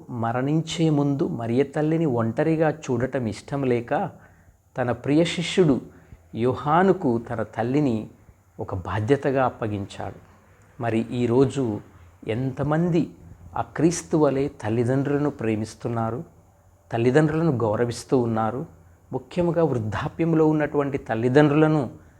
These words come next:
ఎంత బాగుగా చూసుకుంటున్నారు అని మనము ఆత్మపరిశీలన చేసుకోవాలి. తల్లిదండ్రులను కంటికి రెప్పలా చూసుకోవాలి.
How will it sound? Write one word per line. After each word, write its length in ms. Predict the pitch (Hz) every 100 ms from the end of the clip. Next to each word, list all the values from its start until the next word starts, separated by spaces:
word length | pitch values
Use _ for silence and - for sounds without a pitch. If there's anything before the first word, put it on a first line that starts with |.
| - _ _
ఎంత 280 | 113 117 113 123 95 - - - _ _ - _ -
బాగుగా 560 | 107 107 123 143 139 123
చూసుకుంటున్నారు 880 | - 156 156 - 143 131 123 120 120 165 - - _ _ _ -
అని 220 | 123 113 107 107 - - - -
మనము 280 | 117 113 113 113
ఆత్మపరిశీలన 800 | 120 117 123 110 101 - 113 107 104
చేసుకోవాలి. 680 | 98 - - 98 98 104 - _ _ _ _ _ -
తల్లిదండ్రులను 800 | 120 147 160 165 175 175 180 180 196 190 - _
కంటికి 500 | 143 156 170 185 -
రెప్పలా 560 | 170 147 143 - 165 170
చూసుకోవాలి. 840 | 165 151 - 131 127 107 107 104